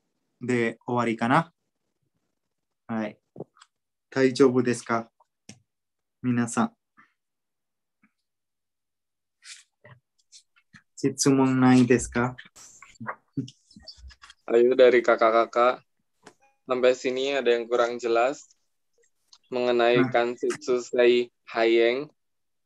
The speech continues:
Speaker 1: Hmm.
Speaker 2: penyebabnya.
Speaker 1: 大丈夫ですか？はい。なかったら、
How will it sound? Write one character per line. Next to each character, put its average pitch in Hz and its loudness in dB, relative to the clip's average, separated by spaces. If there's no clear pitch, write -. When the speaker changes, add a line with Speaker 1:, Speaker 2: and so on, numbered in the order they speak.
Speaker 1:
Hmm. 117 0
Speaker 2:
penyebabnya. 120 -4
Speaker 1:
大 127 0
丈 123 -4
夫 123 0
で 117 -2
す 117 -10
か？ 139 -2
は 117 0
い。 113 -4
な 131 2
か 131 2
っ 127 0
た 117 2
ら、 117 0